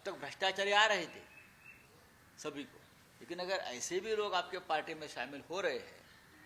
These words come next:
तो अमित शाह जी से ये सवाल हमको कभी ना कभी पूछना पड़ेगा।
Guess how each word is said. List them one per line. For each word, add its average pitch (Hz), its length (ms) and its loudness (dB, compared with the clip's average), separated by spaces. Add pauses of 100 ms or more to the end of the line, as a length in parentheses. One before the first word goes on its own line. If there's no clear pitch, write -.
(400)
तो 147 80 -4
अमित 135 320 -4
शाह - 180 -2
जी 131 160 -10
से 175 220 -8
ये 160 160 -8
सवाल 107 400 -4
हमको 107 320 -16
कभी 120 280 -10
ना 139 80 -6
कभी 120 300 -12
पूछना 123 400 -14
पड़ेगा। 131 420 -10